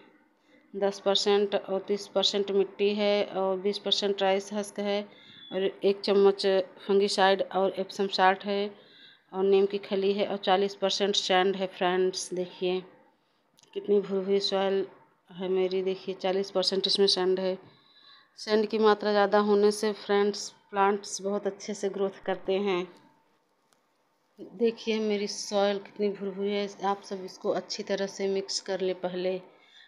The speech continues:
अगर आप सबको मेरा वीडियो अच्छा लगे तो मेरे वीडियो को like करें, share करें, कमेंट्स करें और सब्सक्राइब करें। बेल आइकन के बटन को ज़रूर प्रेस करें ताकि मेरी आने वाली वीडियो की हर नोटिफिकेशन आप सब तक पहुंच सके।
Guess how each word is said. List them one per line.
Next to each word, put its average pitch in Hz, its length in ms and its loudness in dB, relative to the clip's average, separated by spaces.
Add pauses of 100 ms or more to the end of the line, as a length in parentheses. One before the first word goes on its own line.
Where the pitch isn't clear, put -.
(180)
अगर 208 300 0
आप 208 160 -2
सबको 214 340 -4
मेरा 196 280 2
वीडियो 190 360 -2
अच्छा 208 300 -6
लगे 190 220 -2
तो 180 160 -4
मेरे 180 240 0
वीडियो 175 280 -4
को 180 140 -4
like 202 320 2
करें, 185 220 -2
share 208 400 -6
करें, 180 340 -4 (640)
कमेंट्स 214 400 -2
करें 185 520 0
और 185 200 -2
सब्सक्राइब 202 600 -4 (120)
करें। 180 380 0
बेल 196 180 -2
आइकन 196 280 -2
के 185 120 -6
बटन 185 280 -4
को 185 140 -8
ज़रूर 190 280 -4
प्रेस 190 300 -8
करें 175 300 -6
ताकि 175 280 -8
मेरी 185 360 -4
आने 202 220 -2
वाली 180 220 -4
वीडियो 175 300 -4
की 175 180 -6
हर 190 160 -4
नोटिफिकेशन 180 800 -6 (640)
आप 196 180 -2
सब - 260 -8
तक 185 200 -4
पहुंच 202 240 -4
सके। 185 520 -4